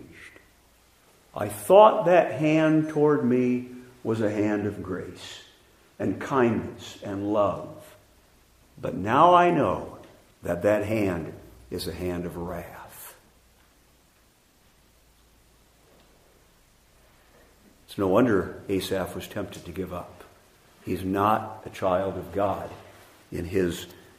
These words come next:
own conclusions. That's the devil's greatest and crowning achievement. If you've ever studied Lord's Days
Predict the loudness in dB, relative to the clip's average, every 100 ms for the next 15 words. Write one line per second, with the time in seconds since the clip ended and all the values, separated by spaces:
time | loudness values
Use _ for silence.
0 | _ -6 0 2 2 -2 -6 0 0 0
1 | -4 -12 -16 -18 -16 -16 -16 -20 -20 _
2 | _ _ _ _ _ 0 0 2 2 6
3 | 8 8 4 4 4 6 4 2 -4 -12
4 | -20 -20 -20 -20 -14 -12 -6 2 6 8
5 | 8 6 4 0 0 -2 -12 -18 -20 -20
6 | -20 _ _ -20 _ _ _ -20 -14 -6
7 | 0 2 0 2 4 6 6 10 10 8
8 | 4 6 4